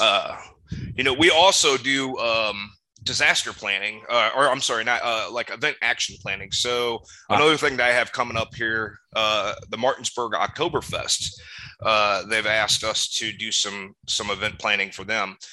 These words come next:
Speaker 1: So we're going to do, uh, advanced weather warning for them. So we will work with the National Weather Service, uh,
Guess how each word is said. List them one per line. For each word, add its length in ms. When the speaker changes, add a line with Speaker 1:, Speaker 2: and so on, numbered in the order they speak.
Speaker 1:
So 460
we're 260
going 340
to 180
do, 580
uh, 720
advanced 440
weather 240
warning 440
for 260
them. 460
So 420
we 240
will 160
work 240
with 140
the 280
National 320
Weather 200
Service, 600
uh, 480